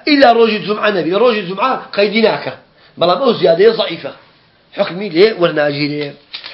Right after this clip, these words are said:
وكذا لأبي داود عن أبي قتادة نحوه أو شانر ضعيفة. ضعيف أبي داود. قصدي زيادة إلى يوم الجمعة كيا. وعن جبير بن مطعم. طبعًا جبير بن مطعم بن عدي شيء بابي مطعم كري عدية.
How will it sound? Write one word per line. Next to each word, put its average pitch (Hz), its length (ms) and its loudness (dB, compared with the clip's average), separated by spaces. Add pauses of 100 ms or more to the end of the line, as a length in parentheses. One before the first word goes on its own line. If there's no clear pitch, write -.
وكذا 233 460 6
لأبي 233 280 0
داود 220 260 2
عن 208 140 -2
أبي 214 120 0
قتادة 226 440 2
نحوه 202 420 0 (280)
أو 233 140 4
شانر 190 300 2
ضعيفة. 170 540 0 (220)
ضعيف 220 240 2
أبي 185 200 -4
داود. 156 340 0 (220)
قصدي 196 360 -2
زيادة 180 320 2
إلى 202 320 2
يوم 175 160 0
الجمعة 151 440 -2
كيا. 127 220 -4 (760)
وعن 208 220 4
جبير 254 420 0
بن 247 100 2
مطعم. 240 520 0 (1400)
طبعًا 170 160 0
جبير 190 280 0
بن 226 140 -2
مطعم 202 360 -6
بن 190 140 0
عدي 180 340 -2
شيء 226 340 4 (380)
بابي 226 300 4
مطعم 208 320 -2
كري 190 240 0
عدية. 165 400 -2